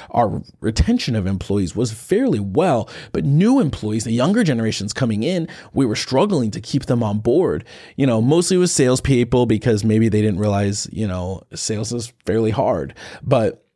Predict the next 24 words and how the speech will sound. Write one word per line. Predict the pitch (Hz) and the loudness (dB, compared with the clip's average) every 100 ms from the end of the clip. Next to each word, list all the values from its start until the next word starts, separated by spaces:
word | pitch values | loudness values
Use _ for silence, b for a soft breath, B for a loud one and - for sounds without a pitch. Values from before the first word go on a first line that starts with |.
| _ - - - _ _ _ _ - | _ -20 -20 -20 _ _ _ _ -2
otherwise, | 151 160 127 104 101 110 - 123 | 2 2 4 2 2 0 -2 0
I | |
was | 120 117 | 0 -2
finding | - 131 135 120 110 | 0 2 2 2 0
that | 104 - | -2 -4
our | 110 110 107 - | 0 2 0 -2
attraction | 120 - 151 117 - - 135 | -4 -4 0 0 0 -2 -2
of | 120 101 | -2 -4
the | 110 | -4
agency, | 110 104 107 - 85 73 | -4 -6 -8 -8 -8 -6
like, | 78 - - | -6 -8 -6
bringing | 113 135 143 143 | -2 0 2 0
somebody | 147 123 117 113 123 | 0 0 0 0 0
in | 113 | 0
and | 107 113 - | -4 -6 -4
somebody | 139 139 | -2 0
wanting | 127 113 117 123 131 | 0 0 2 2 2
to | 127 | 2
come | 117 | 2
work | 110 135 | 2 0
for | - 87 | 0 -2
us | - | -2
was | - | -8
hard. | - 107 98 | -2 0 0